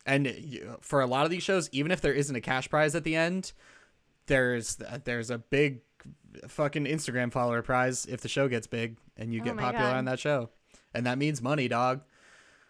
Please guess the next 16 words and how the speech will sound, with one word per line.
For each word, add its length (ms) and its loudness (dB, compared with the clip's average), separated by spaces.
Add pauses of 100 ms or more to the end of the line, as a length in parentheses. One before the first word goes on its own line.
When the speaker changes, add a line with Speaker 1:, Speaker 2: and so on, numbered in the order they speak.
(480)
Speaker 1:
My, 540 2
my 340 2
closing 800 0
remarks 600 0
on 320 -2
specifically 560 0
romance-based 760 -2
T 100 -4
V 120 -2
shows, 460 -2 (680)
if 220 2
you, 240 2
if 220 4
the 100 2
goal 640 4 (380)
is 520 0